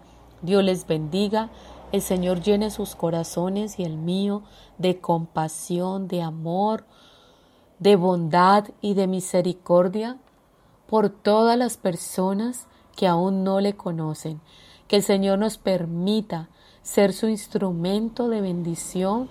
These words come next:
para alcanzar a aquellos que aún están perdidos.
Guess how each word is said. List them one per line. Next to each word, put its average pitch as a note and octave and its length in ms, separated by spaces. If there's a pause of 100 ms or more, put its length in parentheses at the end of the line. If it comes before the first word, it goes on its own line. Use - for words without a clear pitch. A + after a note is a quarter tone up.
(460)
para G3 180
alcanzar F#3+ 880 (320)
a G3+ 60
aquellos G3+ 500
que F3+ 160
aún G#3 400 (340)
están E3 380
perdidos. D#3 800